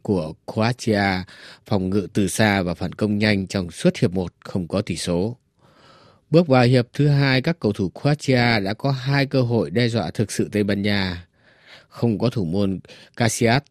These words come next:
tài ba thì có lẽ chính Tây Ban Nha đã phải rời cuộc chơi sớm. Cơ hội chỉ đến với nhà đương kim vô địch vào phút thứ tám mươi chín và cầu thủ Jesus Navas đã biến nó thành bàn thắng. Tỷ số một không đưa Tây Ban Nha đứng đầu bảng,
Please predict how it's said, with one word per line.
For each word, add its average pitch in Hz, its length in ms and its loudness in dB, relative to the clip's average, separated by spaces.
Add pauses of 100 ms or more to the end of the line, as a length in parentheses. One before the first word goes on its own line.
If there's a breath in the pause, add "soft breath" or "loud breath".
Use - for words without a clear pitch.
(120)
tài 98 200 2
ba 98 360 0
thì - 100 -12
có 104 140 0
lẽ 110 260 0 (100)
chính 160 220 0
Tây 120 120 0
Ban 104 200 0
Nha 98 220 0
đã 98 180 -4
phải 82 200 -4
rời 87 240 -4
cuộc - 200 -8
chơi 104 180 2
sớm. 92 340 -2 (640 soft breath)
Cơ 160 140 8
hội 123 380 4
chỉ 104 140 -4
đến 107 220 2
với 160 120 0
nhà 123 280 2
đương 131 220 2
kim 135 220 4
vô 131 140 2
địch 104 120 0 (600 loud breath)
vào 110 360 4
phút 170 240 0
thứ 147 220 0
tám 143 180 4
mươi 156 120 4
chín 131 320 4 (160)
và 113 200 2
cầu 117 200 0
thủ 101 260 -2
Jesus 120 520 0
Navas 120 420 0 (340 loud breath)
đã 113 120 0
biến 143 220 4
nó 143 160 2
thành 104 240 0
bàn 95 160 0
thắng. 101 320 -2 (1000)
Tỷ 113 200 4
số 147 220 2
một 131 200 0
không 135 220 4
đưa 131 120 4
Tây 131 120 4
Ban 127 200 4
Nha 120 260 2
đứng 104 260 -2
đầu 107 180 2
bảng, 87 280 0